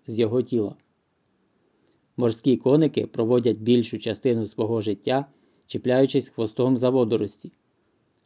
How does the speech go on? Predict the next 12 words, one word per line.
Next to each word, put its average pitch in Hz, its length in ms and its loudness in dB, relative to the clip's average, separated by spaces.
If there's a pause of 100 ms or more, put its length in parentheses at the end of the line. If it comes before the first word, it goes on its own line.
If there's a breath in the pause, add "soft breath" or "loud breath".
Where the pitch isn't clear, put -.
Живляться 120 540 4
ці 120 160 -4
кумедні 107 520 -2
рибки 147 460 2 (140)
дрібними 135 560 2 (180)
ракоподібними 127 920 0
і 123 80 -8
планктоном. 117 720 -2 (1900)
Так 135 260 2
званий 123 420 2
морський 117 500 0
дракон. 123 500 -2